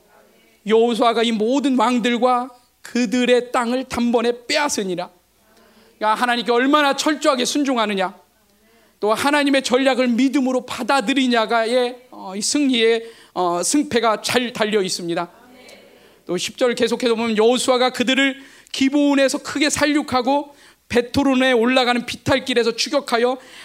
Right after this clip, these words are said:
아세가와 막게다까지 이르니라. 그러니까, 어, 기브온에서 그 막게대-, 막게다까지가 약 또 삼십오 킬로가 됩니다.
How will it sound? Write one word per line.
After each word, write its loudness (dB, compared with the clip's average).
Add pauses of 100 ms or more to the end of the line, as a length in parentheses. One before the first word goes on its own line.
아세가와 2
막게다까지 -2
이르니라. -2 (400)
그러니까, 0 (720)
어, -4
기브온에서 2 (440)
그 -4
막게대-, -2
막게다까지가 0
약 -4
또 0
삼십오 0
킬로가 -2
됩니다. -4